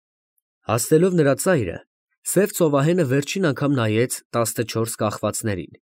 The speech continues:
որոնց մարմինները դժնի սևին էին տալիս գիշերվա խավարում,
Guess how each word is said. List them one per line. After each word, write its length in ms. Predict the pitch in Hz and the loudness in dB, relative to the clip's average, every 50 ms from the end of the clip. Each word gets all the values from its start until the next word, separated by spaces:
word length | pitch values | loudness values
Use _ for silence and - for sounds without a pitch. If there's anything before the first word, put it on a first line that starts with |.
| _ _ _ _ _ - | _ _ _ _ _ -6
որոնց 360 | 104 107 110 120 131 127 - 123 | -2 0 0 0 0 0 0 0
մարմինները 560 | 117 117 120 123 120 120 147 165 156 107 95 98 | 0 0 0 0 -2 0 0 0 0 -2 -2 -2
դժնի 280 | 131 143 135 147 175 196 | -2 -2 0 0 -2 -2
սևին 360 | 185 - 165 143 135 165 170 156 | 0 0 0 0 2 2 2 2
էին 180 | 147 143 135 - | 2 2 0 0
տալիս 320 | 120 113 110 117 123 123 - - _ - | -2 -2 0 -2 -2 -2 -4 -8 _ -4
գիշերվա 440 | 131 127 110 - 135 120 123 139 143 | -4 -4 -2 -2 -2 -2 -2 -2 -2
խավարում, 500 | - - 117 107 110 107 101 95 69 - | -2 -4 -2 -2 -2 -2 -2 -4 -6 -8